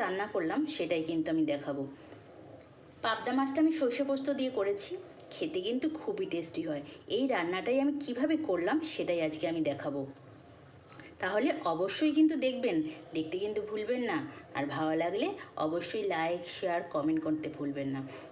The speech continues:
কেমন লাগলো অবশ্যই কিন্তু কমেন্ট করে বান-, কমেন্ট করে আমাকে জানাবেন, না হলে আমি বুঝবো কী করে আমার রেসিপিগুলি আপনাদের ভালো লাগছে কি না। তাহলে চলুন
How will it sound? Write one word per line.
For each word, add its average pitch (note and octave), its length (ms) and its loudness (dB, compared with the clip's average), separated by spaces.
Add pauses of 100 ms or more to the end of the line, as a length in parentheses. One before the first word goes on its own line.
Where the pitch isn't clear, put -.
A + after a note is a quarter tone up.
(120)
কেমন F#3 280 0 (120)
লাগলো E3+ 300 0 (240)
অবশ্যই E3+ 400 0
কিন্তু C4+ 160 4 (100)
কমেন্ট E3+ 300 2
করে E3 180 2
বান-, C#3+ 200 -2 (520)
কমেন্ট E3+ 300 2
করে A#3+ 200 2
আমাকে E3 180 -2 (100)
জানাবেন, C#3+ 340 0 (320)
না F3+ 140 0
হলে F#3+ 180 2
আমি A#3+ 80 0 (100)
বুঝবো G#3 260 0 (100)
কী C4 140 -2
করে C#4+ 120 6 (100)
আমার G3 200 0
রেসিপিগুলি G#3+ 580 -4
আপনাদের F#3+ 260 -2 (100)
ভালো F3+ 180 -2 (100)
লাগছে F#3 340 -2
কি F#3+ 140 -2
না। A#3 60 0 (440)
তাহলে F#3 300 0 (160)
চলুন C#3+ 280 2